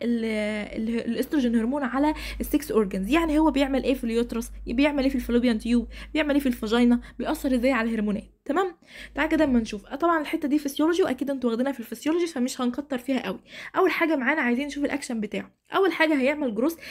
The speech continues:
لليوترس والفالوبيان تيوب والفاجينا، يعني هيزود نمو ايه؟ نمو الاورجنز. طيب تاني حاجه ان هو هيحفز الكونتر-، عمليه الكونتراكشن، الكونتراكشن بتاع الفالوبيان تيوب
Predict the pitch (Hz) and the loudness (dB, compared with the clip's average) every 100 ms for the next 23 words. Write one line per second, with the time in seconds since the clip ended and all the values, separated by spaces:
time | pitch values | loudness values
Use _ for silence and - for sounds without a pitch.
0 | - 285 - 226 269 330 359 - _ 240 | 0 2 2 2 2 2 -2 -4 _ -4
1 | 240 254 262 262 240 240 339 - - - | 2 4 4 2 0 2 2 0 -12 0
2 | 294 339 330 330 392 302 240 214 233 226 | 2 4 4 4 2 0 -4 -2 0 2
3 | 226 311 240 226 269 277 269 285 202 202 | 4 4 2 0 0 2 2 0 -4 -2
4 | 226 285 285 392 294 240 240 - - - | 0 2 4 4 4 0 -4 -8 -20 -8
5 | 240 226 202 - - 381 381 320 330 330 | -4 -2 -4 -12 -4 -2 0 2 4 2
6 | 330 _ _ _ _ _ 220 247 285 320 | -2 _ _ _ _ _ -2 2 6 6
7 | 330 330 - 233 233 359 - 254 240 240 | 6 2 -4 -2 2 0 2 0 0 -2
8 | 220 240 240 226 226 311 330 277 226 220 | -2 -2 0 2 2 2 0 -4 -6 -6
9 | - 269 - 196 196 202 233 220 262 262 | -4 -4 -4 -8 -8 -8 -6 0 0 0
10 | 208 208 262 233 233 247 294 311 311 - | -4 0 2 2 2 2 4 4 2 2
11 | 339 | 2